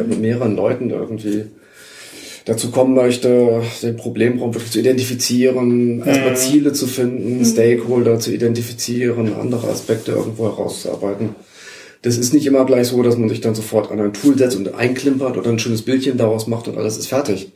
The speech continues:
Speaker 2: Ja.
Speaker 1: Das ist häufig erst, also dann sozusagen die Dokumentationsform, dann ist es toll, dass man vielleicht auch mal ein Diagramm machen kann oder manchmal möchte ich auch noch eine Liste haben.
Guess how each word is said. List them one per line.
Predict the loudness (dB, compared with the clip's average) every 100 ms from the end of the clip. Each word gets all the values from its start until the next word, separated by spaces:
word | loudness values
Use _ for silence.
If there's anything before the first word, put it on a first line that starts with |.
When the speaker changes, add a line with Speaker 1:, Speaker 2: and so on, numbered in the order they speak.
| -2
Speaker 2:
Ja. | 2 2 2 -2 -12 -20 _ _ -20 -2
Speaker 1:
Das | 0 0
ist | 0
häufig | 2 2 2 2
erst, | 2 2
also | 2 2
dann | 4 4
sozusagen | 2 0 2 2 2
die | -4 -4
Dokumentationsform, | -4 0 2 2 4 2 2 2 2 2
dann | 0
ist | -2
es | -4 2
toll, | 4 4
dass | 2
man | -2
vielleicht | -4 -4
auch |
mal | -2
ein | 0
Diagramm | 0 2 2
machen | 2 0 -2
kann | -2 0
oder | 2 2
manchmal | 2 0 -2
möchte | -4
ich | -2
auch |
noch | 0
eine |
Liste | 2 2 2 0
haben. | -2 -6 -8